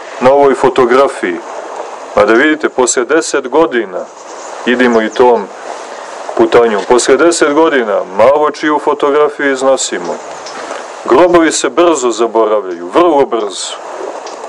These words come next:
Mi, ja nisam krvni srodnik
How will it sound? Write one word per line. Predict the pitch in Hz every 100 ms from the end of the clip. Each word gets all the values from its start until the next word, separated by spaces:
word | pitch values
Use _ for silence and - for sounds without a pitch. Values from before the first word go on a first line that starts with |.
| - - - - - - - - -
Mi, | 139 190 107 - - - - - -
ja | 98 131 147 110
nisam | 113 127 - 151
krvni | 139 170 175 160 147
srodnik | - 151 131 110